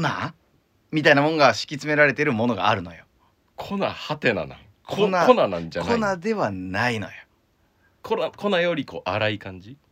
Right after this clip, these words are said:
Speaker 1: 粉より
Speaker 2: 砂、砂い感じ？
Speaker 1: ねっとりしてるっていうか。
Speaker 2: ねっとりしてる？
Speaker 1: うん。まあ、ウェイパー、ウェイパーはさすがに
Speaker 2: ペーストとも違う。
Speaker 1: ペーストと粉の間ぐらいのもの。
Speaker 2: 何それ？
Speaker 1: ボロボロボロっというような、
Speaker 2: えー？
Speaker 1: なんと言いましょうか。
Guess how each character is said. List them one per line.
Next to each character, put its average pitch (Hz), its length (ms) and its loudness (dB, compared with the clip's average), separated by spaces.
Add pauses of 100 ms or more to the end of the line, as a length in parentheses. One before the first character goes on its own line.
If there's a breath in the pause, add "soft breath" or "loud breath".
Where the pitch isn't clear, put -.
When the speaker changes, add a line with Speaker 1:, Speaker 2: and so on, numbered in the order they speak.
(100)
Speaker 1:
粉 208 200 -10
よ 180 420 -2
り 170 320 -4
Speaker 2:
砂、 135 400 -2
砂 143 320 0
い 87 60 -2
感 - 180 -14
じ？ 156 100 -10
Speaker 1:
ね 165 400 -6
っ - 20 -8
と 151 120 -6
り 156 60 -4
し - 60 -8
て - 60 -16
る - 60 -20
っ - 20 -20
て - 120 -20
い - 40 -20
う - 20 -20
か。 - 140 -20
Speaker 2:
ね 147 140 2
っ 202 40 -2
と 311 80 -2
り 262 80 0
し - 100 -14
て - 80 -20
る？ - 140 -20
Speaker 1:
う 143 60 -10
ん。 - 20 -4
ま 117 80 -2
あ、 104 600 -6
ウ 170 40 2
ェ 220 80 8
イ 254 240 4 (300)
パ 101 100 -16
ー、 - 200 -20 (420 soft breath)
ウ 214 60 2
ェ 254 40 6
イ 262 100 6
パ 185 180 6
ー - 20 10
は 185 220 8
さ 151 200 -4
す 139 80 -8
が 143 100 4
に 127 260 0 (180)
Speaker 2:
ペ 226 160 -2
ー 214 40 -4
ス - 160 -16
ト 190 120 0
と - 140 -4
も 156 100 -2
違 - 140 -16
う。 - 80 -18
Speaker 1:
ペ 240 180 2
ー - 20 4
ス 226 100 -6
ト 233 180 -6
と 254 200 -4
粉 220 120 0
の 170 300 2
間 202 380 2
ぐ 180 100 -4
ら 127 120 4
い - 40 -4
の - 60 -8
も 131 80 -8
の。 - 60 -8
Speaker 2:
何 226 160 -10
そ - 180 -16
れ？ 120 160 -20
Speaker 1:
ボ 165 80 -2
ロ 175 80 -2
ボ 165 100 -8
ロ 165 60 -8
ボ 147 80 -16
ロ - 80 -14
っ - 40 -20 (140)
と 165 120 0
い 143 100 2
う 147 40 2
よ 139 60 6
う - 40 6
な、 127 60 8
Speaker 2:
え 220 220 8
ー？ - 20 10
Speaker 1:
な 175 100 4
ん - 40 0
と - 60 -2
言 156 80 4
い - 20 2
ま 131 80 0
し 127 60 -2
ょ 117 40 -4
う - 20 -4
か。 110 100 -10